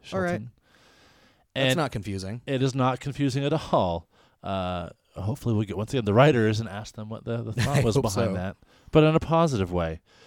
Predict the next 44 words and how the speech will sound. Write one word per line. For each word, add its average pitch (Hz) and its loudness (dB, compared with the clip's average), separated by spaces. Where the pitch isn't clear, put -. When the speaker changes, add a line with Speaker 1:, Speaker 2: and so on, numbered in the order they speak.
Speaker 2:
Uh, 131 0
and 135 -6
s-, - -6
and 139 -6
a, 127 -8
a - -12
quick - -4
aside, 147 2
we 123 -2
hear 160 2
him 143 0
talk 143 2
for 120 -2
the 107 0
f-, - -10
really 117 -2
for 123 -4
the 107 -2
first 117 -2
time, 123 0
uh, 95 -2
and 110 -4
it 127 -4
is 123 -2
the 127 2
voice 104 2
of 92 -4
Bud 101 2
Bundy 120 0
from 156 -6
Married 98 6
with - 8
Children. 165 10
Speaker 1:
Oh, 98 -6
that's 95 -10
why 90 -10
it's - -16
Speaker 2:
That's 107 0
Speaker 1:
Bud. 131 2
Speaker 2:
why 123 4
his 139 0
name 110 0
is 139 -4
Bud. 156 4